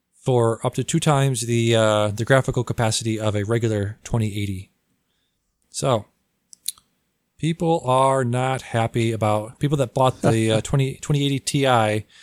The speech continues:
Speaker 1: are not very happy right now.
Speaker 2: Not, but you always run that risk, though,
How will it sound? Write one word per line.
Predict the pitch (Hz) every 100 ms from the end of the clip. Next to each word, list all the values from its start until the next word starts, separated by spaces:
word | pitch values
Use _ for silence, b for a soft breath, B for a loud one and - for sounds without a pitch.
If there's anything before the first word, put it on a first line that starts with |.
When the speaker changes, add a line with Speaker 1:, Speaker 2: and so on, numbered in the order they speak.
| b b b _
Speaker 1:
are | 113 104 101 104
not | 113 147 156 - 123
very | 113 123 123
happy | 117 117 107 113 110 101 _ _ _ _ _ _ _ _
right | 113 101 101 98
now. | 101 98 92 87 - b b b b -
Speaker 2:
Not, | 262 180 -
but | 220 208
you | 262
always | 262 226 165
run | 143 131
that | 117
risk, | 101 165 -
though, | - 71